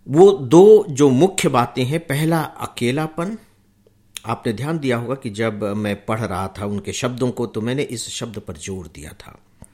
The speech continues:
और दूसरा, इस अकेलेपन को दूर करने का तरीका। उन्होंने कहा कि जब आपको अपने उद्देश्य से प्यार हो जाता है,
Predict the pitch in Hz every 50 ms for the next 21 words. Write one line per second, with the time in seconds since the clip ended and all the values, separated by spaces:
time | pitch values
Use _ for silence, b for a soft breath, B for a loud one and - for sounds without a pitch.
0 | B B B B B B B B B B B B - 135 139 131 117 113 117 151
1 | 180 190 - 208 196 185 180 - 220 202 185 - - 139 - - 156 165 180 180
2 | 170 175 160 160 160 156 160 - 165 139 110 104 127 139 151 156 156 - - 123
3 | 120 117 127 123 113 - 117 98 - - 107 87 90 80 - - - - - _
4 | _ _ _ - - - 139 139 143 143 147 143 135 131 147 175 175 - 151 127
5 | 120 139 135 127 120 120 123 - - 127 120 - - 120 110 104 101 90 92 117
6 | 110 107 - - 101 - - 113 - - - 107 107 113 123 131 131 113 117 113
7 | 113 120 117 120 - 120 117 113 113 120 131 135 - _